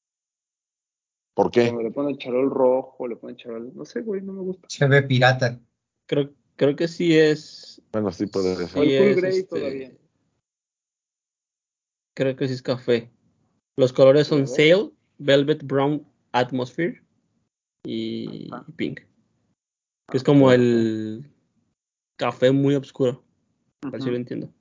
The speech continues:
Speaker 1: Pero sí me parece bien que sea café por el napolitano, o sea, ya entiendo to-,
Speaker 4: Sí, tiene,
Speaker 1: totalmente.
Speaker 4: tiene sentido.
Speaker 2: Sí.
Speaker 1: Y se ve, y, y, y no se ve café, café, así como que tú digas, "Ah, es que tenis cafés yo no uso".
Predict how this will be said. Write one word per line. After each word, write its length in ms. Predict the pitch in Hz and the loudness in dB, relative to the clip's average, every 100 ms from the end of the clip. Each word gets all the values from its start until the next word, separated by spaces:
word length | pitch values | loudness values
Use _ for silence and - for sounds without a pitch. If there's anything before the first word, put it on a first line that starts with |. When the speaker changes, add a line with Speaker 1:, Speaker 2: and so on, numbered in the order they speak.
| _ _ _ _ _ - | _ _ _ _ _ 2
Speaker 1:
Pero 160 | 131 | 4
sí 140 | 135 175 | 4 4
me 120 | 185 | 4
parece 380 | 143 123 156 127 | 4 0 0 -2
bien 260 | 120 123 | -2 -2
que 140 | 117 104 | -4 -2
sea 580 | 113 107 107 92 78 | 2 4 4 4 2
café 300 | - 78 98 | -2 -4 -2
por 180 | 92 92 | -2 0
el 100 | 80 | 0
napolitano, 640 | 67 69 73 69 - 85 76 | -2 -4 -4 -2 -2 -2 -2
o 20 | |
sea, 140 | 78 | 0
ya 100 | 87 | 2
entiendo 440 | 87 90 90 87 80 | 2 2 2 2 2
to-, 140 | 76 | -2
Speaker 4:
Sí, 40 | 69 | 0
tiene, 60 | 123 | 0
Speaker 1:
totalmente. 480 | - 80 80 87 82 | 0 2 2 0 -4
Speaker 4:
tiene 140 | 120 117 | -8 -10
sentido. 260 | 117 135 123 123 | -8 -8 -8 -10
Speaker 2:
Sí. 60 | 127 - | -12 0
Speaker 1:
Y 100 | 131 | 4
se 120 | 160 | 4
ve, 260 | 151 156 - | 4 2 -2
y, 240 | 156 151 - | -6 -6 -6
y, 360 | 147 139 - | -6 -6 -4
y 40 | 147 | 0
no 180 | 160 | 0
se 220 | 160 185 156 | 2 2 2
ve 720 | 147 147 147 139 120 107 87 | 2 2 0 -2 -2 -4 -6
café, 320 | 98 - 120 | -8 -4 -2
café, 480 | - 104 - 110 107 | 0 0 2 2 4
así 300 | 98 - 98 | 2 0 -6
como 260 | 107 98 80 | -2 -2 -2
que 280 | 87 80 78 | 0 0 0
tú 160 | 101 | 2
digas, 300 | 101 104 92 | 4 4 2
"Ah, 320 | 87 82 95 | -2 -6 -2
es 100 | 95 | -2
que 100 | - | -2
tenis 280 | 95 104 104 | 0 2 2
cafés 340 | - - 104 92 | -2 2 2 4
yo 140 | 101 | 4
no 140 | 101 | 4
uso". 380 | 98 101 151 - | 0 2 0 -2